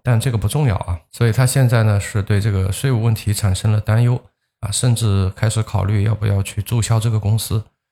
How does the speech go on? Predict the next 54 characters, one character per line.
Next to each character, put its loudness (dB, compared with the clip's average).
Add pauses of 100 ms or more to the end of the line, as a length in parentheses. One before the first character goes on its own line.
(120)
那 -2
么 4
我 0
们 4
先 2
不 -2
说 0
啊， 4
注 0
销 2
公 2
司 -2
的 4
时 -4
候 0
可 0
能 4
会， 2 (540)
肯 2
定 4
会 4 (220)
没 2
那 4
么 4
容 2
易， 2
是 -6
吧？ 2
现 0
在 4
是 0
注 -2
册 0
公 0
司 -2
容 2
易， 2
注 -4
销 0
公 0
司 -6
难。 0 (480)
如 0
果 2
注 0
销 2
的 2
话， 0
他 0
肯 -2
定 2
会 -2
把 2
你 2